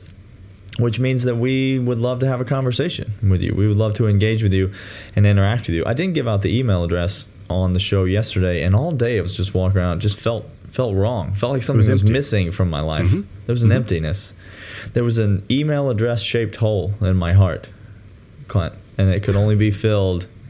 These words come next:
Speaker 2: <laughs>
Speaker 1: by
Speaker 2: It's the weirdest
Speaker 1: saying,
Speaker 2: shaped hole ever.
Speaker 1: by saying, "You can email us. If you wanna reach out, you can email us at locked on bulldogs at gmail dot com." Or you can hit us up on Twitter at Dogs Podcast. We would love to correspond with you either way if you have ideas for the show.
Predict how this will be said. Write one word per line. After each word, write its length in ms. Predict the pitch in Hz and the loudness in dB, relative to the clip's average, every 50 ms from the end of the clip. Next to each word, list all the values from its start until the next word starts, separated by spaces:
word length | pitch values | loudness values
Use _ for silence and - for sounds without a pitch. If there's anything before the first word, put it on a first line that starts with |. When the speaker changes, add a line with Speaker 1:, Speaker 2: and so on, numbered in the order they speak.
| - - - - | -20 -20 -20 -20
Speaker 2:
<laughs> 440 | - - - - - - - - - | -18 -18 -18 -18 -18 -18 -18 -8 -4
Speaker 1:
by 160 | - 98 95 | -2 0 2
Speaker 2:
It's 140 | 95 107 101 | 2 4 4
the 60 | 95 101 | 6 6
weirdest 220 | 98 98 98 95 | 6 6 6 6
Speaker 1:
saying, 120 | 95 92 92 | 4 2 2
Speaker 2:
shaped 440 | 92 98 117 107 101 98 101 - - | 2 2 2 2 2 0 -2 -6 -6
hole 340 | - - 98 90 87 90 - | -2 0 0 0 0 0 0
ever. 320 | 92 98 98 82 82 - - - | 0 0 2 0 0 -2 -2 -2
Speaker 1:
by 260 | 104 110 101 110 117 | 0 0 2 2 0
saying, 680 | 104 - - 120 110 110 107 107 104 104 101 98 95 98 98 - - - - - | 0 0 0 0 2 2 2 2 2 2 4 2 2 0 -2 -6 -14 -20 -4 0
"You 160 | 107 107 120 | 2 2 2
can 180 | 117 123 107 104 | 2 2 2 2
email 460 | 113 139 160 147 104 90 82 80 82 | 2 2 2 2 2 2 0 0 0
us. 180 | 82 90 98 104 | -2 0 0 2
If 80 | 101 | 2
you 100 | 107 120 123 | 2 2 2
wanna 180 | 120 113 107 | 0 2 2
reach 240 | 104 110 107 101 - | 2 2 2 2 0
out, 180 | 117 117 101 76 | 0 0 0 0
you 100 | 98 104 | 2 2
can 120 | 113 101 | 4 4
email 300 | 107 117 120 110 92 87 | 4 4 2 2 2 2
us 120 | 87 98 98 | 0 0 0
at 120 | 92 87 | 0 0
locked 300 | 95 95 95 98 101 101 | 0 2 2 2 2 2
on 140 | 98 92 92 | 2 2 2
bulldogs 480 | 90 95 98 95 90 82 78 85 98 | 2 2 2 0 0 -2 -2 0 0
at 120 | 98 85 85 | 0 0 2
gmail 360 | 92 95 95 92 90 87 85 | 0 0 2 2 0 0 0
dot 220 | 85 85 82 98 | -2 -2 -2 -2
com." 320 | - 98 98 98 95 95 - - - - - - - - - - | 0 2 2 2 0 -2 -4 -8 -14 -20 -20 -20 -20 -18 -10 -4
Or 120 | - 143 | -2 -2
you 60 | 160 156 | -2 0
can 120 | 156 143 | 0 0
hit 120 | 143 143 | 0 0
us 100 | 135 127 | 0 -2
up 120 | 139 127 120 | -2 -2 0
on 120 | 120 110 | 0 0
Twitter 260 | 104 123 131 123 107 - | 0 0 0 0 0 0
at 200 | - 98 101 92 | 0 0 0 0
Dogs 300 | 101 98 95 95 92 - | 2 0 0 0 -2 -6
Podcast. 640 | - - 101 95 95 95 101 95 85 85 98 - - - - - - - - - | -4 -2 0 0 2 2 0 0 0 0 -2 -4 -6 -10 -12 -12 -12 -12 -8 -4
We 100 | - 127 | -2 -2
would 60 | 135 | 0
love 140 | 135 135 120 | 0 0 -2
to 80 | 123 120 | -2 -2
correspond 520 | 120 123 113 107 104 - 110 107 104 104 | 0 0 0 0 0 0 0 2 2 4
with 100 | 101 98 | 4 4
you 140 | 101 101 92 | 4 4 2
either 220 | 82 95 98 95 90 | 2 2 2 2 2
way 160 | 92 95 110 | 2 0 0
if 100 | 117 - | 2 2
you 60 | 101 | 2
have 80 | 95 92 | 2 2
ideas 460 | 92 92 87 - 92 95 98 98 98 | 2 0 0 2 2 2 2 0 0
for 120 | - - | -2 -2
the 80 | 90 85 | -2 -2
show. 400 | 90 - - 87 95 113 143 | -2 -2 -2 -2 -2 -2 -2